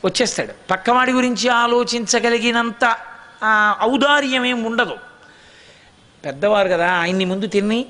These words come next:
మనం తర్వాత తిందాం అంటాడేంటి? ఏమీ అండవు, తోసుకొచ్చేస్తాడు అంతే. కాబట్టి ఒక ఇబ్బంది ఒకటి ఉంది.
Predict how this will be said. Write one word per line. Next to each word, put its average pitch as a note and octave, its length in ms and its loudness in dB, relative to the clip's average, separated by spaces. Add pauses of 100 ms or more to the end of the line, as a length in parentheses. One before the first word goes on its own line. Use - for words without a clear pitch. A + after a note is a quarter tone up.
(120)
మనం F3+ 200 -2
తర్వాత F3+ 340 -2
తిందాం G#3 200 0
అంటాడేంటి? G#3 760 0 (600)
ఏమీ F#3 320 2
అండవు, F3+ 460 -2
తోసుకొచ్చేస్తాడు F#3+ 680 -4
అంతే. C3+ 240 -12 (1300)
కాబట్టి A3+ 760 0 (120)
ఒక A3+ 140 -2
ఇబ్బంది B3 520 -2
ఒకటి A#3+ 200 -2
ఉంది. G#3 360 -2